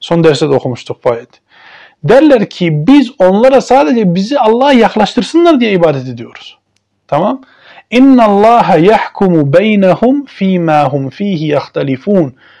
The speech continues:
Şüphesiz ki kendi aralarında ihtilaf olmuş oldukları şeylerde, ihtilaf ettiği şeylerde Allah hükmedecektir.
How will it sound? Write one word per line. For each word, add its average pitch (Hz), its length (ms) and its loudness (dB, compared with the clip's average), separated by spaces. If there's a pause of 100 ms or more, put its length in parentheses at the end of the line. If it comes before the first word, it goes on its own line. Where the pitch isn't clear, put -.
(140)
Şüphesiz - 460 -6
ki 170 140 -6
kendi 165 280 -4
aralarında 185 480 -2
ihtilaf 180 440 -4
olmuş 165 280 -4
oldukları 147 520 -4
şeylerde, 135 460 -6
ihtilaf 175 400 -4
ettiği 160 260 -6
şeylerde 160 300 -4
Allah 156 260 -2
hükmedecektir. 156 880 -2